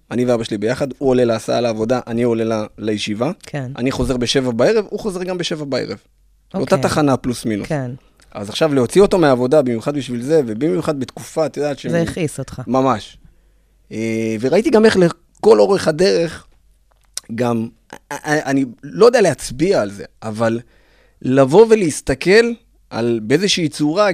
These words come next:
Speaker 1: גם על, אה, לפקפק באיזושהי צורה, ב-, ב-, בצורת חינוך של ההורים.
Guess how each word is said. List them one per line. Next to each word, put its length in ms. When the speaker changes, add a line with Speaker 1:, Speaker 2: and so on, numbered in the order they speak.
Speaker 1:
גם 380
על, 280
אה, 140
לפקפק 640
באיזושהי 460
צורה, 640
ב-, 60
ב-, 280
בצורת 460
חינוך 320
של 160
ההורים. 360